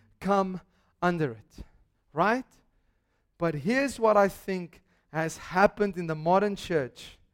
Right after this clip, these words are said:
when Jesus gave to this command. So when, if Jesus had to speak the same scripture to us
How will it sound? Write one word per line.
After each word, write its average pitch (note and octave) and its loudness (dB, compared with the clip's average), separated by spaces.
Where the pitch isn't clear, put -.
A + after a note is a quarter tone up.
when E3 -4
Jesus G3 -4
gave F#3+ 2
to F3+ -4
this E3 -4
command. D3+ -6
So G3+ 8
when, G#3+ 4
if A3 -2
Jesus C4+ -2
had G#3+ 4
to G3+ -6
speak A#3 -6
the F#3+ 4
same B3 0
scripture D3 -4
to F#3+ -8
us B3 4